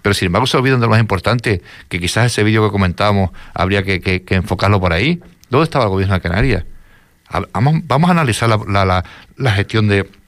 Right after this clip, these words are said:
de Promotur en Fitur, que es la gran queja que tenía tanto la consejera como demás, la falta de organización de Promotur para muchas cuestiones, ¿eh? Que el Partido Socialista gobierna en Canarias. Dije, dirijámonos ahí también a ver qué,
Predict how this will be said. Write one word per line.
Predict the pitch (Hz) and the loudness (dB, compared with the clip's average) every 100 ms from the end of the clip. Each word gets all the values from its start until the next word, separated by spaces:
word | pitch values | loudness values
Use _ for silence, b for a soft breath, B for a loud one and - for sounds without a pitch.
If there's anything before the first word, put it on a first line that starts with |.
| _ _ _ - - | _ _ _ -20 -6
de | 113 175 | -2 0
Promotur | 110 98 85 123 - b b - | 2 2 0 -2 -2 b b -6
en | 107 | -4
Fitur, | 190 95 143 233 - _ _ _ _ _ - | -2 0 0 -2 -10 _ _ _ _ _ -4
que | |
es | 110 | 0
la | 110 | 2
gran | 104 | 0
queja | - 107 101 | 0 -2 -2
que | |
tenía | 92 95 107 104 B B - | -2 0 0 -2 B B -6
tanto | 98 98 | -2 0
la | |
consejera | 95 98 95 95 | 0 -2 0 0
como | 95 92 | 0 0
demás, | 85 117 208 - - | 0 0 0 -6 -10
la | - - | -8 -2
falta | 127 151 | -2 0
de | 135 | 0
organización | 117 95 110 104 | 0 0 2 2
de | 98 | 2
Promotur | 98 92 101 104 B B B | 0 0 0 -2 B B B
para | 90 | -2
muchas | 92 95 - | 0 -2 -4
cuestiones, | 82 98 151 202 - _ _ | -4 -2 -2 -2 -6 _ _
¿eh? | 110 202 - _ b b b | -4 -4 -6 _ b b b
Que | - | -6
el | |
Partido | 85 87 - | -6 -6 -4
Socialista | 95 - 107 | -2 0 0
gobierna | 92 101 104 | 0 2 0
en | |
Canarias. | 90 104 160 101 - B B B - | 0 0 0 -2 -6 B B B -20
Dije, | - - 113 | -18 -8 -2
dirijámonos | 101 95 127 196 139 | 0 2 2 4 2
ahí | 127 | 2
también | 101 104 98 | 0 0 0
a | |
ver | 104 | 0
qué, | - 113 | -2 -6